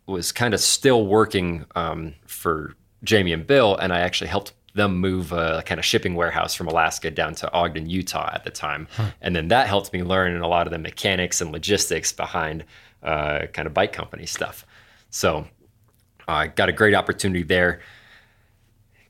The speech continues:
Speaker 1: Kinda moving, moving past all that stuff. Um,
Speaker 2: Let me, let me, just to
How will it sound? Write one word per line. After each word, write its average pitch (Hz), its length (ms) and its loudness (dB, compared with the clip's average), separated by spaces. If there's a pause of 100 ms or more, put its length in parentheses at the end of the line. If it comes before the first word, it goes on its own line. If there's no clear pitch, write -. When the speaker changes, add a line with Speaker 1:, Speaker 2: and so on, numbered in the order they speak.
(120)
Speaker 1:
Kinda 143 220 4
moving, 117 460 6
moving 120 300 6
past - 340 4
all 98 180 8
that 113 220 6
stuff. - 460 2
Um, 95 240 6
Speaker 2:
Let 196 80 6
me, 233 260 2
let 165 160 0
me, 185 320 0 (320)
just 190 300 6
to 190 200 6